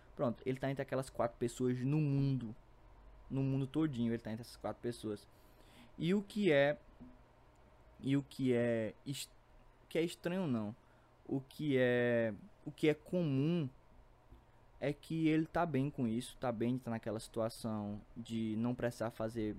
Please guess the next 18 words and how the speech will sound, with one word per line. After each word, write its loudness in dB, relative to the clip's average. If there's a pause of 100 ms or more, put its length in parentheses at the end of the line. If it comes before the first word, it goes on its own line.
mais 0
do -8
que -8
a 0
obrigação -4
dele, -2
trabalhar -4
em -4
obra, -2
trabalhar -2 (580)
limpando 0
o 0
chão 0
de -6
universidade, -2 (560)
porque 0
ele 2 (100)
quer 2